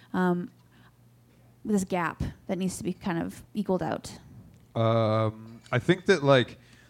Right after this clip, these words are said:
Speaker 2: there's a few things that are actually, like, really interesting in, like, the rap world.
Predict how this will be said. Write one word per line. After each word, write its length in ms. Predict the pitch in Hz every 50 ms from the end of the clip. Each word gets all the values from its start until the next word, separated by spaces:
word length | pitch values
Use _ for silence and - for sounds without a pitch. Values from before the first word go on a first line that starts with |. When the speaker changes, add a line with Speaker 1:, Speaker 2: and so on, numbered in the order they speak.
| _ -
Speaker 2:
there's 160 | 117 113 117
a 40 | 127
few 240 | - - 123 135 143
things 340 | - - 120 123 131 127 110
that 120 | 120 107
are 120 | 104 101 101
actually, 420 | 101 107 104 - - 107 107 104
like, 180 | 101 98 95 90
really 260 | 92 101 101 98 98
interesting 480 | 98 92 - 101 92 - - 98 92 90
in, 120 | 92 92
like, 180 | 90 95 92 -
the 80 | 98
rap 300 | 85 92 92 92 87 -
world. 240 | - 90 87 85 82